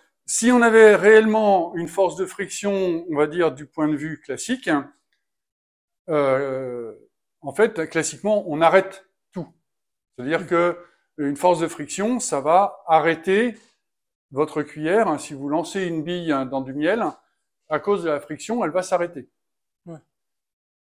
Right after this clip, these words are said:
Speaker 1: Ici, on est dans un monde quantique. Et, comme je l'ai déjà dit, en fait, les photons transportent une quantité de mouvement.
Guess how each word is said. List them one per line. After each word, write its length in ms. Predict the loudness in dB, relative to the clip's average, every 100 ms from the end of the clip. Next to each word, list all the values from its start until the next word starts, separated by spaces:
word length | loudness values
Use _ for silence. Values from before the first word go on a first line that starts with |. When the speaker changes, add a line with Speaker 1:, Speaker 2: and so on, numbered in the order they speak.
| _ _ _ _ _
Speaker 1:
Ici, 400 | -8 -4 0 2 2
on 180 | 2 2
est 300 | 2 2 0
dans 280 | -2 0
un 60 | 0
monde 580 | 0 -2 0 0 0 0
quantique. 480 | -4 -10 -10 -12 -18 _ _ _ _ _ _ _ _ _ _ _ _ _ _ _ _ _
Et, 480 | 4 6 6 2 -10 _ _
comme 160 | -2 0
je 100 | -2
l'ai 140 | -2
déjà 280 | -4 0 -2
dit, 280 | 0 0 2
en 100 | 2
fait, 340 | 2 2 2 -2 -2 -14 _ _ _ -10
les 380 | 0 4 4 2
photons 640 | 0 -2 0 -2 -2 -6
transportent 560 | -4 -4 0 0 -2 -4
une 100 | -12
quantité 340 | -12 -14 -10
de 60 | -8
mouvement. 500 | -4 0 0 -2 _